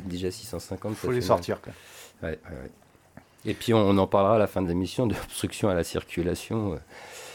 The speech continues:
Speaker 1: vo-, voilà, faut voir à quel point tu peux obstruer la circulation. Parce que normalement, dans la loi de sécurité routière, ils disent bien que c'est le fait de positionner un objet ou, euh, d'une autre façon, de, c'est bien de bloquer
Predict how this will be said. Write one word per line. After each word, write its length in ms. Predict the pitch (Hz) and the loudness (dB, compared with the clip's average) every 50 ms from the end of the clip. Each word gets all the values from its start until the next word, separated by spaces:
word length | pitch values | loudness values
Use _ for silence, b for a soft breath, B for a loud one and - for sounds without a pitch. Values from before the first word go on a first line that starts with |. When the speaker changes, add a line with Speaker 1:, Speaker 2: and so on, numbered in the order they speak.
| B B B B B B B - - | B B B B B B B -12 -10
Speaker 1:
vo-, 140 | 76 67 80 | -8 -8 -4
voilà, 200 | 85 90 87 80 | -2 0 0 0
faut 160 | - - - | -2 -4 -4
voir 180 | 90 87 78 80 | -2 0 2 2
à 80 | 80 80 | 0 0
quel 180 | - - 80 | 0 -4 -4
point 400 | 80 - - 120 110 110 113 113 | -4 -2 2 4 4 6 6 4
tu 140 | 110 - - | 2 -2 -8
peux 100 | - 82 | -4 -4
obstruer 420 | 82 82 - - - - 104 101 | -4 -4 -6 -14 -6 0 2 4
la 100 | 98 95 87 | 4 2 2
circulation. 580 | - - - - - 98 92 101 95 - 113 | 0 -6 -8 -4 -2 2 2 2 2 2 -2
Parce 120 | 95 - - | -4 -2 -2
que 60 | 92 | 0
normalement, 240 | 87 92 95 92 85 | 2 2 2 2 4
dans 80 | 87 | 4
la 60 | 87 87 | 4 4
loi 80 | 95 92 | 4 2
de 40 | |
sécurité 640 | - - 92 - - - 87 87 87 82 - 95 90 | 2 -2 -8 -8 -4 -2 0 0 0 -2 0 0 0
routière, 480 | 85 85 87 80 - - 117 123 127 113 | 0 0 -2 -4 0 2 4 4 4 4
ils 60 | 92 | 2
disent 200 | 82 90 82 80 | 0 -4 -4 0
bien 260 | 87 101 107 113 120 | 2 4 4 4 4
que 60 | 117 - | 2 -2
c'est 160 | - - 90 | -2 -2 0
le 120 | 87 90 | 0 0
fait 440 | 85 - - 104 104 101 - - - - - 82 82 90 | -2 0 2 2 2 2 2 -6 -12 -10 -10 -8 -2 0
de 600 | 92 92 87 87 87 87 87 87 87 87 87 82 - - | 2 2 4 4 4 2 2 2 2 0 0 -2 -4 -4
positionner 580 | 101 98 90 95 95 92 - - 92 92 92 92 | -2 -2 -2 -2 -4 -6 -2 -2 0 2 2 2
un 140 | 95 95 | 4 4
objet 680 | 101 101 92 98 104 113 123 123 127 127 131 135 127 98 - | 2 0 0 0 2 4 4 6 6 6 6 4 4 2 2
ou, 280 | 95 95 95 95 92 90 | 0 0 0 2 2 2
euh, 100 | 90 90 | 0 0
d'une 180 | 87 92 92 | -2 -2 -2
autre 140 | 95 90 - | -4 -4 0
façon, 440 | - 101 98 - - 127 131 131 90 - | 0 0 0 2 0 0 0 0 -2 -2
de, 160 | 85 87 90 87 92 - - | -2 -4 -4 -4 -8 -12 -14
c'est 160 | - - 85 | -12 -6 0
bien 140 | 92 101 101 | 0 2 2
de 80 | 92 | 0
bloquer 600 | 87 85 85 117 123 131 127 123 - 131 117 117 | -2 -2 0 2 4 4 4 2 2 0 0 0